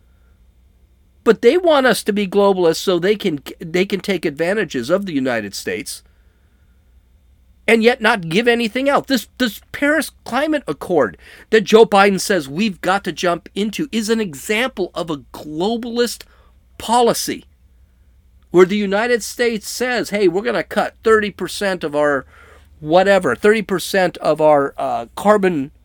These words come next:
uh, footprint." Meanwhile, other countries, "Oh, yeah, yeah, we'll cut ten percent, but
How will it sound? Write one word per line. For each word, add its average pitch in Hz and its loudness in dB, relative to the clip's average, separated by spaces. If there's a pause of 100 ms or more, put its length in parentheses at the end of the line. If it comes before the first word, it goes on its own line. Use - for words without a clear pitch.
(260)
uh, 120 -6
footprint." - -2 (760)
Meanwhile, 190 2
other 196 2
countries, 190 -2
"Oh, 220 4
yeah, 175 2
yeah, 135 -2
we'll 156 -2
cut - -4 (180)
ten 190 -4
percent, 139 -6
but 131 -4